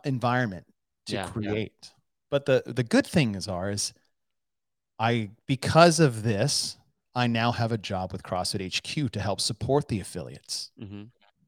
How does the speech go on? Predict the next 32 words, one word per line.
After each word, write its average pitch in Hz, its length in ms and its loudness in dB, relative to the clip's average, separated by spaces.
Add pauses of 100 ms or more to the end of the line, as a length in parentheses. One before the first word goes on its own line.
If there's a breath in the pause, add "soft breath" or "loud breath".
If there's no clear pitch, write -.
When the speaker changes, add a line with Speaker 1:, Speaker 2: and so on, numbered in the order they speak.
(180)
Speaker 1:
And 113 160 -2
the 110 40 0
more 117 300 2
that 110 300 -2
grows 117 460 2
and 107 120 -4
gets 107 220 -6
better, 135 280 4
the 101 120 -4
better 113 340 -2
that 101 140 -2
is 92 120 -2
for - 120 -8
CrossFit. - 500 2
So - 120 -4
now 113 280 2
I'm 220 140 4
in 185 80 4
a 131 40 -2
position 113 540 0
to 110 340 2 (460)
have 120 140 4
a 110 40 2
direct 117 560 6
impact 127 460 0
on 107 80 -2
helping 135 400 0
the 110 120 0
affiliates 98 500 -2
or 107 280 -2 (140)
starting 123 480 4
them. 90 240 -8